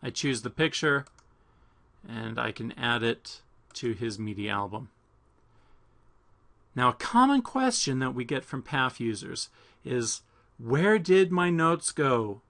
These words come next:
for a person? Where did my sources, where did my pictures for a person go?" Well, the way paf works is it puts, like, the notes and pictures,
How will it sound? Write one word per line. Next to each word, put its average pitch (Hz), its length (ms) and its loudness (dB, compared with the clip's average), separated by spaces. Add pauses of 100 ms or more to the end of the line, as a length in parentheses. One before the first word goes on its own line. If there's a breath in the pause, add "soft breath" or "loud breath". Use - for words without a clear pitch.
for 131 200 -6
a 117 40 -4
person? 127 540 -6
Where 156 200 6
did 180 160 4
my 170 160 0
sources, 170 520 0
where 139 160 -2
did 151 80 -4
my 160 100 2
pictures 156 440 -6
for 139 140 -6
a 120 60 -4
person 117 380 -4
go?" 113 240 -8 (500 loud breath)
Well, 147 240 6
the 139 100 0
way 170 200 2
paf 185 440 0
works 123 480 0 (320 loud breath)
is 127 460 0
it 139 300 -4
puts, 139 380 -8
like, 123 160 -8
the 120 100 -6
notes 127 400 -2
and 113 120 -8
pictures, 120 640 -4